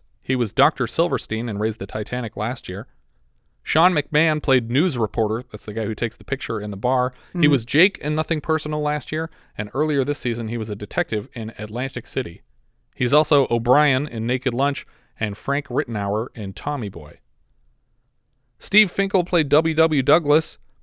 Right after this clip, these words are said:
Speaker 1: He was one of the reporters in Blood Beach earlier this year.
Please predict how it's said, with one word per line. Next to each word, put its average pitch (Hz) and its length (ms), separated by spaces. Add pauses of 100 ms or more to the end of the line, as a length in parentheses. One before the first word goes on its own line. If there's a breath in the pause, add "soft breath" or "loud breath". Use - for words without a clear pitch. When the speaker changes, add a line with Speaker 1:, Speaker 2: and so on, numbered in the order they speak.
Speaker 1:
He 135 80
was 123 140
one 143 140
of 135 40
the 120 80
reporters 131 520
in 110 200
Blood 117 380
Beach 160 320 (100)
earlier 90 240
this 87 220
year. 98 200